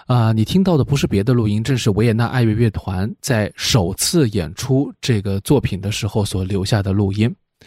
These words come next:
那理查施特劳斯的这首作品啊，就是他的这个第二圆号协奏曲，是他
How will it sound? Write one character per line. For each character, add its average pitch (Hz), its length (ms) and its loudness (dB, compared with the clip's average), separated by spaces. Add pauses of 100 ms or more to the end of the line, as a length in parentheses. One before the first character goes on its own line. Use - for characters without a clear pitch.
(400)
那 139 120 4
理 127 120 6
查 120 180 2
施 139 140 0
特 123 120 0
劳 113 140 4
斯 131 220 2
的 117 260 2
这 131 120 0
首 95 280 -2
作 127 240 0
品 - 220 -8
啊， 101 200 -4
就 104 120 -6
是 101 100 -6
他 104 200 -2
的 98 140 -2
这 101 160 -2
个 98 100 -4 (120)
第 123 260 -4
二 143 260 4
圆 95 180 0
号 113 180 2
协 95 180 0
奏 101 180 2
曲， - 340 -8
是 - 160 -2
他 101 300 -2